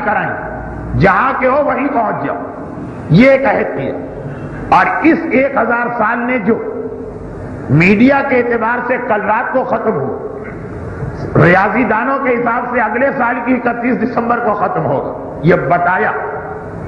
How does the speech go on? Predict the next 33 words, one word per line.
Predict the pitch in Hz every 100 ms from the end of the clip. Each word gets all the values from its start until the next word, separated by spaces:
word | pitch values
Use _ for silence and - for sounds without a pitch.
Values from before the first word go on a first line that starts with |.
| - 147
کہ | 165 160
پوپ | 240 285 285
نے | 277
اپنے | 247 262 247
اس | 254 -
مقدس | 220 - - 185 - - -
عہد | 185 226 -
کو | 233 -
پورا | 190 160 127
کیا۔ | 135 107 - 90 - - - - - - - -
جہاں | 190 202 233
تلوار | 208 202 208 262 262
چلانا | 247 226 233 240
پڑی، | 240 254 -
تلوار | 208 202 190 190 156
چلائی، | 123 82 - - - - - 120
جہاں | 190 226 254
مسلمانوں | 240 226 214 214 240 262
کے | 247
بچوں | 202 208 240 262
کو | 247 202
آگ | 202 240
میں | 254 226
جلانا | 226 240 247 240
پڑا، | 254 262 247 190
آگ | 208 -
میں | 208
جلایا، | 160 139 123 98 - - - - - - -
جہاں | 165 226 247
بوزنیا | 214 208 220 240 262 262
کی | 247
طرح | 208 220 247
سے | -